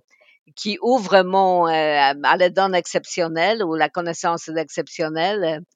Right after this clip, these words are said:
euh, ou, euh,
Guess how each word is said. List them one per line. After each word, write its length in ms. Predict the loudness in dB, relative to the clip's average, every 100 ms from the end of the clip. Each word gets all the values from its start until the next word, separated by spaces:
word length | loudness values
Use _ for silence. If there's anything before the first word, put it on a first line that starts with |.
| _ _ _ _
euh, 560 | -2 0 2 2 0 -2 -6 _ _ _ -20 -20 -20 -20 _
ou, 400 | 2 2 4 6
euh, 420 | 8 8 6 4